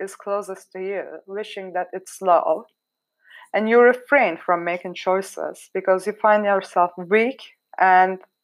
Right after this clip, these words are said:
during this anxiety times, you're obviously not courageous enough to gather enough,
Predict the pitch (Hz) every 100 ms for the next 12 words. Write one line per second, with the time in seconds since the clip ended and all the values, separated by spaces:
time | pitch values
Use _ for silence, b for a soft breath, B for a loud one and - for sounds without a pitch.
0 | _ 180 208 214 202 202 - 190 175 202
1 | 208 202 190 175 - 175 170 160 170 170
2 | 175 175 B B B _ - 202 196 190
3 | 170 - - 180 208 190 190 196 - 202
4 | 214 185 - 165 165 165 - 170 170 180
5 | 170 170 160 170